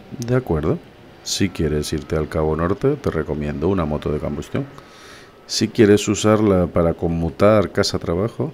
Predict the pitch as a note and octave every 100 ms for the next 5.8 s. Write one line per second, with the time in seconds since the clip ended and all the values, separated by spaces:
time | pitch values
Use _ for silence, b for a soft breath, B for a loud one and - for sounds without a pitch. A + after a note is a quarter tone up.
0 | - - - D#2 C#2 D#2+ D2 D2+ - E2
1 | - E2+ E2 E2 E2 E2 D#2+ F2+ E2 F2
2 | E2 F2 D#2+ D2+ D#2 G#2+ C3 A2 A2 G2
3 | D#2+ D2+ - D#2 D2+ D2 - C#2+ - F#2+
4 | G#2+ F2+ F2 E2 D2+ - D#2+ D2+ D#2 D2
5 | D2+ D2 C#2 D#2+ F#2+ D#2 D#2 D2+